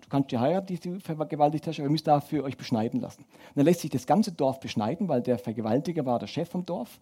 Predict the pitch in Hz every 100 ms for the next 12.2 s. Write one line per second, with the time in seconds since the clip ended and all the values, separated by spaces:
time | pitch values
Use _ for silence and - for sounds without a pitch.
0 | - - - - 143 175 156 127 170 143
1 | 113 185 190 170 143 151 135 131 117 -
2 | - - - 110 104 165 - - - -
3 | - 160 208 156 - 139 147 139 135 147
4 | 170 165 123 - 165 - 160 135 - -
5 | 135 135 - 147 156 220 117 - _ _
6 | _ _ _ _ _ _ - 160 160 117
7 | 135 120 156 165 220 170 156 - 143 123
8 | 113 120 123 226 247 143 160 - 117 110
9 | 107 110 - - 127 147 - 180 277 214
10 | - - _ _ _ _ _ _ _ _
11 | _ _ - - - - _ _ - 165
12 | 151